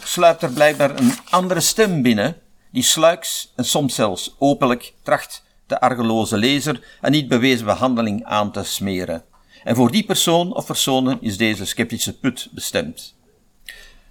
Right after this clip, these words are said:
De winnaar van onze zesde vijs tweeduizend achttien is dus wel zeer bijzonder,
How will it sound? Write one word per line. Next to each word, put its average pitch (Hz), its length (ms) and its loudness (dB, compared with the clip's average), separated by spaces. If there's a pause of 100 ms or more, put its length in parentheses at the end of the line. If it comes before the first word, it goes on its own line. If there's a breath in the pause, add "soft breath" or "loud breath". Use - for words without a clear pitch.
(360 loud breath)
De 143 100 -2
winnaar 208 300 2
van 190 160 4
onze 170 240 2
zesde 147 300 0
vijs 180 340 2
tweeduizend 156 480 0
achttien - 380 -2
is 120 120 0
dus 113 140 -6
wel 127 180 0
zeer 156 360 0
bijzonder, 123 540 0